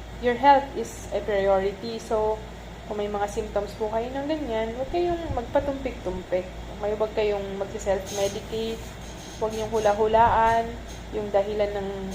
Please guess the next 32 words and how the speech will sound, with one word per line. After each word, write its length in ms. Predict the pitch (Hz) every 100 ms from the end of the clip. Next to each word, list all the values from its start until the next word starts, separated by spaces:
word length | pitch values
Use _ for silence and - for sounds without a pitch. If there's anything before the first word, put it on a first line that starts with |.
| 190 - - - - -
ah, 160 | 214
nangyayari 560 | 208 208 214 208 202 208
sa 160 | 208 190
inyo. 320 | 185 190 190
It's 160 | -
always 400 | - 240 247 254 -
better 400 | 202 202 202 196
to 140 | - 220
be 160 | 220
safe 400 | 220 240 208 190 - - - - - - - -
than 240 | - 196 196
sorry. 400 | - 185 180 185
Huwag 240 | 196 196
kayong 240 | 214 214 208
mag-experiment 1400 | 202 196 190 - - 180 - - 202 196 214 220 220 220 - 196
ng 120 | 185
mga 220 | 185 180 190
sa, 160 | 190 - -
ah, 240 | 190 185 180
mga 320 | 185 185 214
gamot 280 | 254 240 233 220
like 160 | 180 180 -
herbal 400 | 196 190 185 185
medicine, 800 | 185 185 262 - 262 - - -
mga 320 | 190 185 190 - - - - -
over-the-counter 720 | 214 208 202 202 196 196 202 190
medicine. 480 | 190 190 220 220 226 214 -
Okay, 320 | 233 233 247
huwag 240 | 262 262
kayong 360 | - 240 220 214
mag-, 280 | - 202 190 - - - - - 220
maghuhula-hula. 800 | 220 233 233 214 202 190 180 170